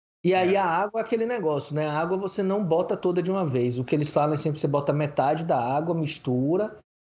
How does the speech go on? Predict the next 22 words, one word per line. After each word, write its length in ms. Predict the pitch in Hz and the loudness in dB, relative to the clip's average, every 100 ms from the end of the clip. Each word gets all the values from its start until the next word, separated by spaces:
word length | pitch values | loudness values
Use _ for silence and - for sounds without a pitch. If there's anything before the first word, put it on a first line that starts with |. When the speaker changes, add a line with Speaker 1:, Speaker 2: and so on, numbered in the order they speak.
| _ - | _ 0
Speaker 1:
e 100 | 143 | 2
aí 120 | 151 | 4
depois 360 | 147 147 165 127 | 2 2 0 2
vai 180 | 151 170 | 0 2
testando 460 | 208 - 170 175 214 | -2 -2 -2 0 0
a 40 | |
massa. 420 | 190 113 - - | -2 -2 -6 -12
Se 140 | - 139 | -4 -2
a 40 | |
massa 260 | 131 139 147 | 0 0 0
pedir 280 | 147 127 139 | -2 0 0
mais 240 | 143 127 | 0 0
água, 160 | 139 143 | 0 0
você 120 | 170 | 0
vai 80 | 156 | 2
botando. 560 | 170 175 123 107 98 - _ _ _ - | 0 0 -2 -2 -6 -12 _ _ _ 0
E 80 | 127 | 2
aí 120 | 143 | 2
vai 120 | 151 | 2
s-, 240 | 151 - - | 0 -4 -6
botando 440 | 135 151 - 170 202 | 0 0 2 0 0
assim, 500 | 196 180 156 131 | -2 -2 0 -2